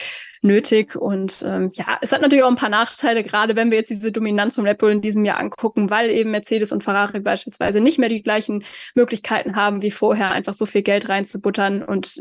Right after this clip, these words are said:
es liegt natürlich auch an der Windkanal-Testzeit, die eingeschränkt ist mit der Handicap-Regelung, dass sie auch nicht mehr unendlich testen können, ähm, bis dann irgendwie das rausspringt, was sie sich gerne wünschen, was dann irgendwie an Red Bull rankommt. Und natürlich auch für die Mitarbeiter ist es, glaube ich,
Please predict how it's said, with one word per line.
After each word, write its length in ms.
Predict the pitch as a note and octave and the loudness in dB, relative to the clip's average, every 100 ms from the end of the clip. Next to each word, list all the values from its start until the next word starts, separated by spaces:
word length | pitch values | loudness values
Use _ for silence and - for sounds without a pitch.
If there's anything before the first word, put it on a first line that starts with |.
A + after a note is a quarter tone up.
| - | -8
es 100 | - | -4
liegt 120 | G#3 | 0
natürlich 280 | F#3 F#3+ F#3+ | 2 2 2
auch 180 | G#3 G3+ | 0 0
an 80 | F#3 | 0
der 120 | F#3 | 4
Windkanal-Testzeit, 840 | B3+ B3 G3+ G3+ G#3+ G3+ - F#3+ | 4 2 0 0 -2 -4 -2 -2
die 80 | F3+ | 0
eingeschränkt 480 | - - - - F#3 | 0 -2 -2 -4 -4
ist 100 | - | -4
mit 120 | - | -2
der 60 | G3 | -2
Handicap-Regelung, 800 | F#3 F#3 F#3+ F#3+ - G3 F#3+ | 0 0 0 -2 0 2 2
dass 120 | G3+ - | 0 0
sie 60 | |
auch 40 | G#3 | 0
nicht 120 | G3+ | 2
mehr 100 | G#3 | 2
unendlich 340 | G#3+ G#3+ A3+ | 0 0 -2
testen 340 | - C#4 - B3 | 0 -2 -2 -2
können, 220 | A#3+ A#3 - - - - | 0 0 -4 -14 -12 -4
ähm, 220 | G#3+ G#3 | -2 0
bis 100 | G#3 | 0
dann 140 | G#3+ G#3+ | -2 0
irgendwie 180 | A3 | 0
das 160 | G#3 G3+ | 0 0
rausspringt, 400 | G3+ D#4 - G#3 | 0 0 -2 -2
was 160 | G#3 G3+ | -2 0
sie 400 | G#3 G#3 - - | 2 4 2 -4
sich 200 | G#3 G3+ | -6 -4
gerne 560 | A3 G3+ G#3 G3+ A3+ A3+ | 0 2 2 2 0 2
wünschen, 540 | A#3 A#3 - A#3 A3+ A3+ | 2 4 2 2 2 -2
was 160 | G#3 | -4
dann 180 | - G#3+ | -2 -2
irgendwie 500 | G#3 G#3 G3+ G3+ G3 | 0 0 -2 -2 -2
an 100 | - | -2
Red 180 | G3 G3+ | -2 -2
Bull 120 | G3+ | -2
rankommt. 500 | G3 F#3+ - A#3 A#3+ - - - - | -2 -2 0 0 0 -6 -12 -12 -10
Und 340 | - A3 B3 - | 2 6 6 6
natürlich 400 | G3+ C#4 A#3+ - | 2 4 4 2
auch 80 | G#3+ | 0
für 140 | A3+ | 0
die 80 | G#3 | 0
Mitarbeiter 560 | A3+ C#4 G#3+ A3 C4 | 0 0 2 2 0
ist 80 | A3 | -2
es, 80 | G#3 | -2
glaube 240 | A3 G#3+ | 0 0
ich, 260 | G#3+ - - | 0 -6 -20